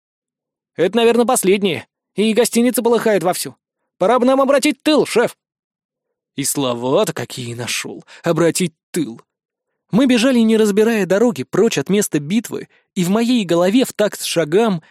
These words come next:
и лупящему по бёдрам чемоданчику, который я подцепил к ранцу,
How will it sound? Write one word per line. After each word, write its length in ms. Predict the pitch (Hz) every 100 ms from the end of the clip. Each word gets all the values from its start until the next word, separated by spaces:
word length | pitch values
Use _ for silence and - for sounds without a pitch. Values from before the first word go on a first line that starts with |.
| _ -
и 120 | 208
лупящему 580 | 240 269 202 - 180 160
по 160 | 180
бёдрам 300 | 180 220 175
чемоданчику, 800 | 139 139 131 143 226 202 208 208 - -
который 320 | - 196 190
я 160 | 185 180
подцепил 480 | 185 - 185 190 180
к 60 |
ранцу, 400 | 190 190 180 180